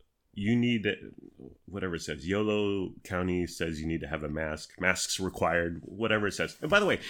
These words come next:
this sign is falling down <laughs> because, like, the two thumbtacks are missing. So this sign is barely up. Uh, and she walks over to, uh, the sign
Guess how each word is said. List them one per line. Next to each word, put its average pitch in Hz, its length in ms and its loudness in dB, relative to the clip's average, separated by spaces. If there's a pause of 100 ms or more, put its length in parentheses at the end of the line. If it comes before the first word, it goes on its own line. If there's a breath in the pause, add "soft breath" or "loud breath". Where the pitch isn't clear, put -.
(140 loud breath)
this - 180 4
sign 185 260 4
is 117 140 4
falling 143 380 4
down 120 340 4 (100)
<laughs> - 100 -20
because, 151 760 6 (340 loud breath)
like, 139 180 6 (240)
the 104 140 -6 (460)
two 202 200 6
thumbtacks 160 640 4
are 104 80 4
missing. 87 480 0 (300 loud breath)
So 110 180 0
this 110 220 -2
sign 127 340 4
is 85 300 0
barely 165 560 4
up. 80 320 -4 (480 loud breath)
Uh, 82 340 0 (100)
and 98 100 -4
she - 140 -4
walks 120 360 2
over 123 240 0
to, 104 480 0 (120)
uh, 71 280 -6 (140)
the 101 160 0
sign 82 500 -2